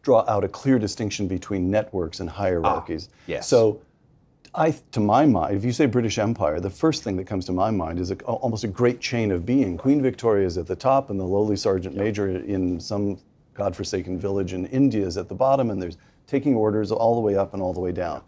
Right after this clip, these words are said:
Speaker 1: And you're saying that, nah, that's the wrong way to look at the British Empire.
Speaker 2: As a general statement,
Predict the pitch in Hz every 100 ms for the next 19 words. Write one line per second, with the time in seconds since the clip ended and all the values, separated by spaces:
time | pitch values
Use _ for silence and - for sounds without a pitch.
0 | _ _ _ - 104 104 117 120 - 104
1 | 104 123 143 151 151 143 135 123 _ _
2 | 127 123 123 113 104 101 92 104 104 87
3 | 101 92 85 82 - 64 - 139 208 175
4 | 127 - 87 113 107 87 - - 71 71
5 | 101 113